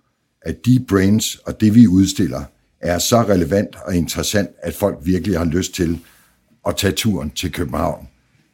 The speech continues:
Som hvis man blander det med den by og, og hele den, det kulturliv, jeg, jeg omtalte før, så tror jeg, vi har en, en mega, mega stærk, øh, pakke.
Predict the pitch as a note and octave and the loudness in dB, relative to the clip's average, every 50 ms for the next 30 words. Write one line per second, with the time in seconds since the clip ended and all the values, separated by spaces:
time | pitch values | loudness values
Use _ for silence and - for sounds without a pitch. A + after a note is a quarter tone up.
0 | _ _ _ - - - F#2 E2 F#2 E2+ - - F#2 D#2 - - - A2 A2 A2+ | _ _ _ -6 -2 0 0 0 0 -2 -2 -2 -4 -4 -4 -2 2 4 6 6
1 | A#2 C3+ C3+ A#2+ A2+ F2+ E2+ F2 E2+ - A2 A2 - - - A#2 A#2 A2+ - - | 6 6 6 4 2 2 0 -2 -2 0 0 0 0 0 2 4 4 4 2 -4
2 | D2+ D2+ - - F2 F2 D#2+ D#2 D#2 - - - F2 E2 D#2 D#2 D2+ D2 C2+ B1+ | -12 -14 -10 -6 -4 -4 -2 -4 -6 -8 -6 -6 -6 -4 -4 -6 -6 -8 -10 -10
3 | D2+ D2+ E2 G2 F2+ D#2 G#2 F#2+ F2 - - D#2 - _ - - - - G2 E2 | -8 -4 -4 -4 -4 -2 -2 -2 -2 -2 -6 -10 -8 _ -6 -6 -2 -2 -4 -2
4 | - - B2+ C3 A#2+ F#2+ F#2 F2+ D#2+ - - E2+ E2 D#2+ D#2+ D#2 D#2+ F2 F2 E2+ | 0 6 6 6 6 6 4 0 -2 -4 -4 -4 -4 -4 -4 -4 -4 -2 -2 -2
5 | D#2 D#2 F#2+ F#2+ E2 - G2 E2 C#2 - - - A2 E2+ - - _ _ _ _ | -2 -2 -2 -4 -2 -2 -4 -4 -4 -4 -2 -2 -2 -2 -4 -8 _ _ _ _
6 | _ _ _ - - G2+ - - - F#2 D2+ D2 D#2 D2 D2+ - E2 E2 D2+ D2+ | _ _ _ -8 -6 -6 -4 -4 -4 -4 -4 -4 -4 -4 -4 -4 -4 -4 -6 -6
7 | - - E2 E2 D2+ C#2+ C2 A#1+ - _ F2+ F2 D#2+ D#2 D#2 D#2 D#2+ C#2+ F2 D#2+ | -10 -8 -6 -4 -4 -4 -6 -8 -12 _ -4 -2 0 0 0 -2 -2 -2 -4 -6
8 | C2 C#2 C#2+ C#2 - - - - - D2+ C#2 C#2 - - - - D#2 D#2+ C#2+ C2 | -4 -6 -8 -8 -8 -8 -8 -6 -6 -8 -8 -8 -12 -18 -16 -8 -6 -6 -6 -6
9 | - - C2+ B1 A#1+ B1+ C2+ | -6 -8 -8 -8 -8 -10 -12